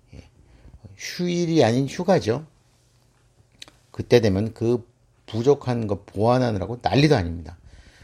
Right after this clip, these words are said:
또 자칫 잘못하면 기숙사에 들어가는 바람에 그런 지원도 못 받고 혼-, 홀로 서기를 해야 되다 보니, 어, 정말 본질적인 실력이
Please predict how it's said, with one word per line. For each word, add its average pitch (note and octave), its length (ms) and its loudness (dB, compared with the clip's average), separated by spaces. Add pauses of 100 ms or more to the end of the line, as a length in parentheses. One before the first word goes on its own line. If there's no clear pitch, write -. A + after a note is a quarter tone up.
(120)
또 C#3+ 80 -6
자칫 - 280 -6
잘못하면 C#3+ 1040 -2 (380)
기숙사에 D3 400 2
들어가는 A2+ 360 0
바람에 F2 640 -2 (480)
그런 D3 280 2
지원도 C3+ 460 0
못 G#2 200 -4
받고 C3+ 460 -4
혼-, E3+ 260 -4
홀로 F#3 320 0
서기를 C3 360 0
해야 A#2 160 0
되다 E2+ 260 -4 (300)
보니, G2+ 420 0 (640)
어, - 80 -14
정말 A2+ 460 0 (260)
본질적인 C3 680 2
실력이 G2+ 920 -4